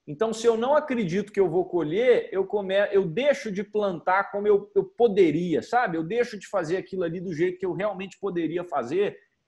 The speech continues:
E aí eu chego desentu-, eu, eu, eu chego sem entusiasmo,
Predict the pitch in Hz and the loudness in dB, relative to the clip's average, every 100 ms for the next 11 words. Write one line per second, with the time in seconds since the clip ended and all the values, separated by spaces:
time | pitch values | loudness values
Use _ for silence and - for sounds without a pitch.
0 | _ 175 185 202 214 - 202 - 202 185 | _ 0 2 2 -4 0 2 2 -2 -2
1 | 160 143 175 170 175 180 - 185 175 156 | -6 -10 -14 -10 -8 -8 -6 -4 -4 -4
2 | 185 160 175 170 175 151 165 175 175 160 | -6 -8 -12 -14 -12 -8 -4 -2 -2 -2
3 | 135 143 | -6 -14